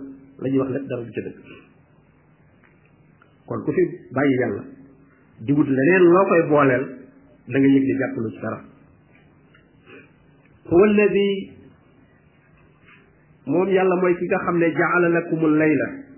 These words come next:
nee na moo leen defal guddi, li taskunu fiihi, ngir ngeen mën cee dal, ngir ngeen mën a noppalu.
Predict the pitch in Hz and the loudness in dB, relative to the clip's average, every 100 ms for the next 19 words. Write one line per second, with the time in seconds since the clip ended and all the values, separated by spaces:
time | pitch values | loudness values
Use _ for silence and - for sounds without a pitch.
0 | - - 151 180 175 180 185 175 170 175 | -16 -6 -2 0 2 4 4 2 0 0
1 | 156 143 165 175 143 - - - _ _ | 0 0 0 0 -2 -6 -20 -20 _ _
2 | _ _ _ _ _ - - - _ _ | _ _ _ _ _ -20 -20 -20 _ _
3 | _ 123 160 208 202 190 185 180 - 226 | _ 0 2 2 0 4 4 4 2 -4
4 | 208 180 196 208 156 175 175 175 165 170 | -4 -2 -2 -4 -2 0 2 0 0 -4
5 | 160 156 139 151 139 - - - - - | -6 -6 -4 -2 -2 -6 -16 -20 -20 -20
6 | - 135 135 135 135 139 135 135 131 127 | -12 -6 -2 2 4 4 4 2 0 -4